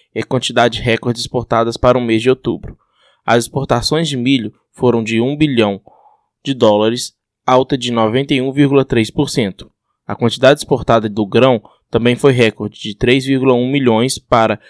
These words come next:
seis vírgula quatorze milhões de toneladas exportadas, alta de noventa e sete vírgula seis por cento.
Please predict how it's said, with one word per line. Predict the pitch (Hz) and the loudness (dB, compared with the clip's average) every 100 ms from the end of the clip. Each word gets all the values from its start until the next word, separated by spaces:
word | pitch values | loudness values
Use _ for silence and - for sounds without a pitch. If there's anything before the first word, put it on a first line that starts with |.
| _ - | _ -10
seis | - 151 147 | 0 0 2
vírgula | 151 143 | 0 0
quatorze | 143 139 120 113 | 0 0 0 -2
milhões | 131 135 120 120 | -2 0 0 0
de | - | -2
toneladas | 135 135 107 101 104 | 0 0 2 0 -2
exportadas, | 107 - 120 117 98 78 - - _ - _ - | -6 -8 -6 -2 -2 -4 -10 -20 _ -20 _ 2
alta | 123 117 | 2 2
de | 107 110 - | -2 -6 -6
noventa | 107 104 110 110 | -2 0 0 -4
e | |
sete | 104 120 131 - | -2 0 0 0
vírgula | 131 127 135 | -2 0 -2
seis | 123 104 | -2 -4
por | - 127 | -6 -10
cento. | - 98 - | -8 -10 -12